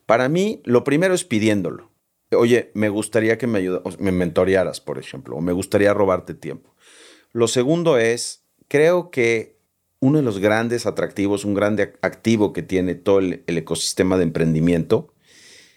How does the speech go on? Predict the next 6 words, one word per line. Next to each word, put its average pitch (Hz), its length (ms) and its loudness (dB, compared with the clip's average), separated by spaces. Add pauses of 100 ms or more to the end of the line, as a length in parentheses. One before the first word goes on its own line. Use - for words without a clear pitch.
(300)
es - 160 -2
que 120 340 2
descansa 113 600 -2
en 113 80 -2
la 98 100 -4
colaboración. 80 720 -2